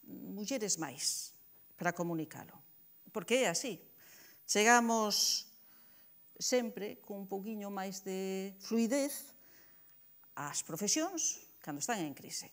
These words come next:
E chegamos ao xornalismo cando a profesión está máis en crise, peor pagada e cuns niveis de explotación alarmantes. A espectacularización da cultura baila ao mesmo ritmo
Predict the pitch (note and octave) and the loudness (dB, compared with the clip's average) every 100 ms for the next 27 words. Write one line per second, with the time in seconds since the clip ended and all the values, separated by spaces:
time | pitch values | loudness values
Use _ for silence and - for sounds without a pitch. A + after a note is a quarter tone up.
0 | - - - - - - - D#3+ - F3 | -20 -20 -20 -20 -20 -20 -10 -4 0 2
1 | E3 D3+ D3+ F#3+ G3 B3+ C#4 B3 C4 A#3 | 2 2 -2 -2 0 0 0 -2 -2 0
2 | F3 D#3+ E3+ E3 F#3+ E3 - D3 D3 D#3+ | 0 -2 -4 -8 -6 -6 -6 -6 -4 -4
3 | A3+ C#4+ C#4 - - - - - - - | -2 -2 0 -2 -2 -10 -20 -20 -20 -20
4 | - F#3+ G3+ G3 G#3+ A#3 C4 B3 B3+ C4+ | -8 2 4 4 2 4 4 2 0 -4
5 | - - - - F3 B3 A#3 G#3+ F#3+ F3 | -14 -20 -10 -4 0 2 2 2 2 2
6 | E3+ - G#3 G3 D#3+ G3 G3 F#3+ - D#3 | 0 -2 -2 -2 -2 -2 -4 -6 -4 -4
7 | D3+ C#3 - - - - - - - - | -4 -6 -10 -14 -12 -8 -8 -8 -14 -20
8 | - - - - - _ - - - - | -20 -20 -20 -20 -20 _ -20 -20 -20 -20
9 | - - - - - A#3 - B3+ C4 C4 | -20 -20 -20 -14 -6 -4 -2 0 0 2
10 | B3+ B3+ C#4 D#4 E4+ D4+ C4+ C4 C4 C#4+ | 2 2 -2 0 2 2 2 0 2 4
11 | D4 - - - G#3+ C4+ C4+ C4+ C4+ C4+ | 4 4 -2 -4 4 6 6 6 4 2
12 | - - - F#3+ A3+ A#3+ C#4+ A#3+ A#3 B3 | -8 -20 2 6 6 6 2 2 -2 -2
13 | C#4 C4 B3+ B3+ B3 | 0 0 -2 -2 -6